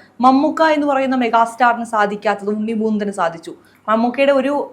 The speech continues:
ആ, സിനിമകളും ഇത്രയും കാലമായിട്ട് നൂറ് കോടി ക്ലബിൽ എത്തിപ്പെട്ടിട്ടില്ല. പക്ഷേ ഉണ്ണി മുകുന്ദന് അത് സാധിച്ചു. അതുകൊണ്ട് തന്നെ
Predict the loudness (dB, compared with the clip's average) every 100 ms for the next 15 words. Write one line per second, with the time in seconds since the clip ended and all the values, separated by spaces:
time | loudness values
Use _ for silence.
0 | -4 -2 -2 0 0 0 -2 -4 -4 0
1 | 2 2 0 -2 -4 -2 0 2 0 0
2 | -2 -2 -2 -4 -8 -12 -12 -10 -10 -10
3 | _ _ -2 0 0 0 0 0 0 2
4 | 0 2 -2 -2 -4 -2 -2 -2 0 -2